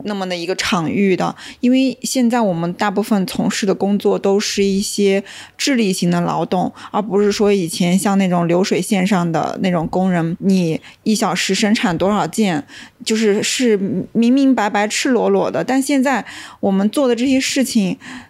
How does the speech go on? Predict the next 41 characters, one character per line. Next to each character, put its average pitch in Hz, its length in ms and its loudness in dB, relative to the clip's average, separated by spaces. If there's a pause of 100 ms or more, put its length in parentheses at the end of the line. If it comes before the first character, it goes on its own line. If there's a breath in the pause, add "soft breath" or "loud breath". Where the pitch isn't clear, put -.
(120)
嗯， 185 360 0
很 190 200 0
多 233 140 2
时 208 160 -2
候， 220 300 2 (100)
尤 190 160 2
其 196 240 -2
我 185 160 0
们 165 220 -2
又 190 100 2
不 190 140 -4
是 196 120 0
一 185 140 2
些 170 360 2
技 247 220 -2
能 170 220 0
类 180 140 0
的， 160 160 -4 (320 loud breath)
就 185 160 0
完 175 180 0
全 196 260 0
是 190 240 0
一 185 140 2
些， 175 500 2
呃， 151 340 0
比 - 100 -4
如 175 60 2
说 185 80 2
职 185 260 -2
能 190 240 2
啊， 185 260 2
或 220 180 -2
者 175 120 0
是 185 240 0
像 190 200 0
这 190 80 2
种 180 140 2
文 165 200 0
字 233 160 -2
类 202 180 0
的， 175 100 -4